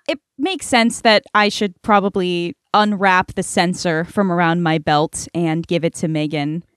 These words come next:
It's pretty concealable, but it's also silver, and I don't wanna actively go into this meeting with a weapon.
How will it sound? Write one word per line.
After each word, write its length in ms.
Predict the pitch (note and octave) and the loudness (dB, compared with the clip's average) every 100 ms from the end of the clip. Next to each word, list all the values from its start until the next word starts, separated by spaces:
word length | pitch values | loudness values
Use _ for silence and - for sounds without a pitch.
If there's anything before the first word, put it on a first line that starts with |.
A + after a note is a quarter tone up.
| - | -2
It's 200 | B3+ - | -2 -2
pretty 280 | - F4 C#4+ | -2 2 2
concealable, 840 | - A3 - G3+ F#3+ F#3 F#3+ F#3 - | 2 0 2 0 2 4 4 4 4
but 180 | G#3 - | 0 2
it's 200 | A3 - | 2 4
also 380 | G#3+ G3+ G3+ F3+ | 2 4 0 0
silver, 500 | - F#3 F3 F#3 F3+ | 0 0 2 4 4
and 240 | E3 E3+ | 2 -2
I 120 | - G#3+ | 2 2
don't 120 | F#3 | 4
wanna 240 | F#3 F3 - | 2 0 2
actively 500 | E3 E3 F3+ E3+ E3 | 0 0 -6 -4 -2
go 200 | E3+ E3+ | 0 0
into 180 | E3+ | -2
this 200 | E3+ F3+ | -4 -4
meeting 240 | G3 E3+ E3+ | -2 -2 -2
with 140 | E3 | -2
a 60 | F3 | 0
weapon. 440 | D#3+ E3 F3 F#3+ | -2 -2 0 -2